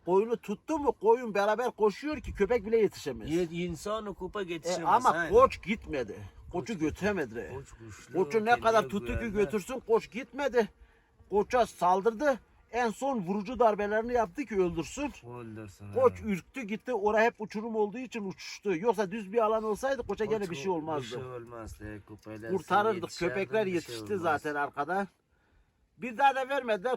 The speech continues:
Speaker 1: Koçu sonra çıkardık. Zaten videolarda mevcut çıkardık. Paramparça ettik. Köpeklere verdik. Köpekler de yemedi.
Speaker 2: Yemedik.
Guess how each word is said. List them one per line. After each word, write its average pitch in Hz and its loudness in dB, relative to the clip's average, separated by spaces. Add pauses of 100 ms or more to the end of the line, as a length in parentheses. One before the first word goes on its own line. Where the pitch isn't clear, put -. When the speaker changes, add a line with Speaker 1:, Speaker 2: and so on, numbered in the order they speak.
Speaker 1:
Koçu 214 0
sonra 247 2
çıkardık. 180 -2
Zaten 202 0
videolarda 196 -2
mevcut 180 -2
çıkardık. 175 -4 (160)
Paramparça 185 -2
ettik. 180 -8
Köpeklere 175 -6
verdik. 165 -8
Köpekler 180 -6
de 165 -6
yemedi. 151 -4 (100)
Speaker 2:
Yemedik. 113 -16